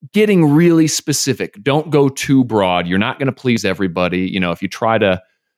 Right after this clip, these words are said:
to just be too generic, it's, it's not gonna touch anybody and it's gonna get lost in the mix.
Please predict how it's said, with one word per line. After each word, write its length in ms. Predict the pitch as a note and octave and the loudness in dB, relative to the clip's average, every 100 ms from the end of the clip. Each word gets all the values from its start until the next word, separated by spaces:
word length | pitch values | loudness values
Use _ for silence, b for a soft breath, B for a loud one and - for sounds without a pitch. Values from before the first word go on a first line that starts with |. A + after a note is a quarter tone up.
| _ _ _ | _ _ _
to 380 | - G2 F2+ F2 | -2 0 2 0
just 240 | F2+ F2+ | -2 -6
be 100 | G#2+ | -4
too 380 | G2 - F3+ E3+ | -4 -2 2 2
generic, 760 | C3+ C#3 A#2+ A#2 A#2 A#2 A#2 - | 2 2 2 2 2 2 0 -4
it's, 260 | - - - | -4 -4 -8
it's 200 | - B2 | -6 -4
not 220 | - - G#3+ | -4 -6 -2
gonna 320 | G3 F2+ F2 _ | 0 0 -2 _
touch 300 | - G#2 G#2+ | -8 -6 -2
anybody 800 | G2 G2 F2 F#2 F#2+ F#2+ F#2+ F#2+ | 0 0 0 0 2 2 2 0
and 340 | F2 F2 F2 - | -2 -2 -4 -8
it's 160 | G#2 - | -10 -6
gonna 160 | G#2 F#2 | -4 -2
get 180 | - | -2
lost 380 | F#2 F2 E2 - | -2 -2 -2 -6
in 120 | - | -4
the 60 | F2+ | 0
mix. 360 | F#2 F#2 - | 0 0 -2